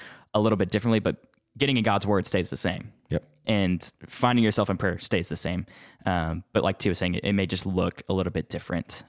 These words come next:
Speaker 1: um, for you, uh, during, during the summer. So I don't know if y'all had anything else, but we can move on to next question.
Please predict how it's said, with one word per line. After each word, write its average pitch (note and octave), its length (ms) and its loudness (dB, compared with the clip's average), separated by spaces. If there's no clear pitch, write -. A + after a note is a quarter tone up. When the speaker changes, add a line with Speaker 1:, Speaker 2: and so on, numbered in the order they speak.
Speaker 1:
um, G2 400 -4
for G2+ 220 0
you, F2 220 0
uh, - 160 -4
during, - 240 -4
during F2+ 160 0
the F2 60 -2
summer. F2+ 420 -4
So - 180 0
I E2 60 -4
don't F#2 120 0
know - 20 2
if E2+ 100 -4
y'all E2+ 80 0
had E2+ 120 -2
anything F2 220 -4
else, F2 140 -4
but - 280 0
we F#2+ 80 2
can F2+ 160 0
move F2+ 180 0
on F#2 300 -4
to F2+ 360 -6
next - 140 -2
question. A#2+ 280 2